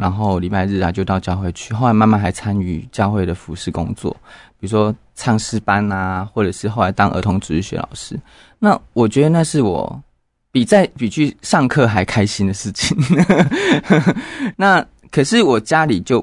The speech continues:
不这么认为，他们就会觉得说，比如说像我爸他的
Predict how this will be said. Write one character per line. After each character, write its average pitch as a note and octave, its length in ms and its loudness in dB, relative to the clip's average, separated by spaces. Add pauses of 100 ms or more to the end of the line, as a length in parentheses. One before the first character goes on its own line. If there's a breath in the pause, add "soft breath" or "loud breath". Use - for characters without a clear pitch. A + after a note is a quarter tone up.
(120)
不 A2 120 0
这 A#2 120 2
么 F#2+ 160 2
认 F#2+ 280 -4
为， G#1+ 340 -12
他 E3 140 -2
们 C#3 140 4
就 B2 180 2
会 B2 100 2
觉 G#2+ 140 0
得 F#2 160 0
说， F#2+ 500 -4 (180)
比 F#2+ 80 -4
如 F#2 80 0
说 A#2 140 0
像 B2+ 180 2
我 F#2+ 80 0
爸 G2+ 220 0
他 G#2 180 0
的 F#2 240 -2